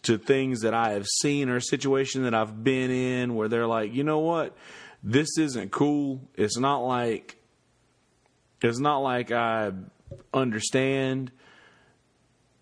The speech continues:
but I, it, it's not like I just wake up now and I, I'm like, "Oh, I get it." But I just realize now that there are a lot of things that as a white man, I do not understand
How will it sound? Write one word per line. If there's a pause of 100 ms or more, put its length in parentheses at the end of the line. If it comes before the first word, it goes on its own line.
(140)
but
I, (200)
it,
it's
not
like (1700)
I
just
wake
up
now
and
I,
I'm
like,
"Oh,
I
get
it."
But
I
just
realize
now
that
there
are
a
lot
of
things (480)
that
as
a
white
man, (720)
I
do
not
understand